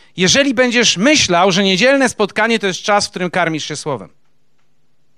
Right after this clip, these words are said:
Niedziela to jest czas, niedziela, nie musi być niedziela, tak? Być może niedługo nie będziemy mieć niedziel.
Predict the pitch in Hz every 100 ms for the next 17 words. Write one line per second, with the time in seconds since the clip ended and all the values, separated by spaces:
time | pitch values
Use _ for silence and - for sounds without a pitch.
0 | _ _ _ _ _ _ - - - -
1 | - _ _ 196 185 320 320 208 285 -
2 | _ _ _ _ _ 196 185 - 262 277
3 | - - _ _ _ 165 160 185 160 107
4 | 104 - 175 175 156 147 160 190 131 95
5 | 135 175 - 147 160 160 160 160 165 165
6 | 165 175 190 170 131 135 110 92